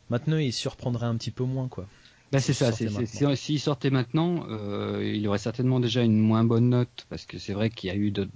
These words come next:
Speaker 2: des, des choses de, de folie à côté, et
Speaker 1: Mm.
Speaker 2: forcément, eh ben, on compare le catalogue avec ce qui existe en V R,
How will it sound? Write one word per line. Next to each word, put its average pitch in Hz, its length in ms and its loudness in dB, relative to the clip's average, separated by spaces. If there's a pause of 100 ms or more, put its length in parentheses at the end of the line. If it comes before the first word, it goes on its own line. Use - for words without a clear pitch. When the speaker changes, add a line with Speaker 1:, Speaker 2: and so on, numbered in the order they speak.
Speaker 2:
des, 87 140 -6
des 101 180 -4
choses 104 300 0
de, 90 320 -4 (380)
de 101 80 0
folie 127 360 4
à 104 80 2
côté, 135 400 0 (300)
et 113 160 0
Speaker 1:
Mm. - 40 2
Speaker 2:
forcément, 113 440 2
eh 120 40 2
ben, 107 140 2
on 107 140 0
compare 113 260 0
le 110 60 -2
catalogue 113 480 -4
avec 98 160 -6
ce - 80 -20
qui 113 100 -6
existe 110 400 -4
en 107 80 0
V 120 280 2
R, - 100 -6